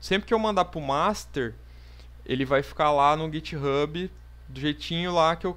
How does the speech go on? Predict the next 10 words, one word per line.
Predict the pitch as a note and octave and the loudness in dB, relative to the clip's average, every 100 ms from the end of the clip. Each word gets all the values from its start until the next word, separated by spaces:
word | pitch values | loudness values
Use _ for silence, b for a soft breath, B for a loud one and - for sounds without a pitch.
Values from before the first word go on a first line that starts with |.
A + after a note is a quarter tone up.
| - | -6
que | F3+ | -6
eu | |
quero, | F3 D3+ A#2 G#2+ | -4 0 0 0
tá? | - A2 G#2+ | -4 -4 -4
Vamos | G#2+ A2 | -6 -6
dizer | A2+ | -6
assim. | A2+ - F2 - - - - - - | -6 -8 -14 -16 -20 -20 -18 -16 -16
Explicando | - C3+ C#3+ C3+ | -8 -6 -4 -4
bem | B2+ F3+ | -2 -2
basicamente. | G#3 G3 - F3 C3 - - | -2 -4 -4 -8 -6 -8 -10